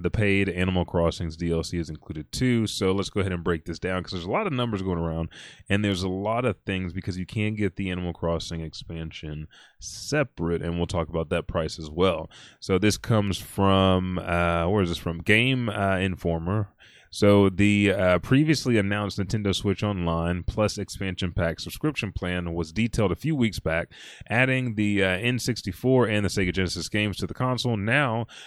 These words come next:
we know the price, fifty dollars for a year.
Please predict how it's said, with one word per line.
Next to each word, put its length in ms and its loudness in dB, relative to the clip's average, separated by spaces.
we 240 4
know 340 4
the 160 4
price, 560 2
fifty 260 0
dollars 540 0
for 240 0
a 60 -2
year. 420 2